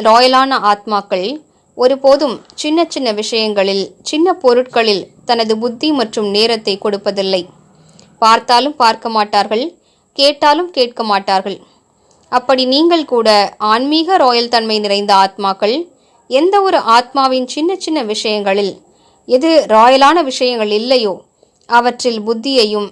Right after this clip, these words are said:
நேரத்தையும் ஈடுபடுத்தலாகாது. रूहानी रॉयल आत्माओं के मुख से कभी व्यर्थ व साधारण बोल भी नहीं निकल सकते.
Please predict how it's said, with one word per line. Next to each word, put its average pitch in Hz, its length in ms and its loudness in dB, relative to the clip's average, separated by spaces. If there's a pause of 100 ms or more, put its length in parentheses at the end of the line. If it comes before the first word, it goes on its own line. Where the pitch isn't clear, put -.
(120)
நேரத்தையும் 233 720 -2 (420)
ஈடுபடுத்தலாகாது. 208 960 0 (1080)
रूहानी 247 540 2
रॉयल 233 380 4
आत्माओं 240 420 0
के 254 160 -10
मुख 247 240 -8
से 240 200 -6 (540)
कभी 254 300 2
व्यर्थ 262 420 -2
व 349 160 0
साधारण 254 640 0
बोल 247 260 0
भी 330 160 -4
नहीं 220 220 -4
निकल 196 300 -6
सकते. 208 440 -6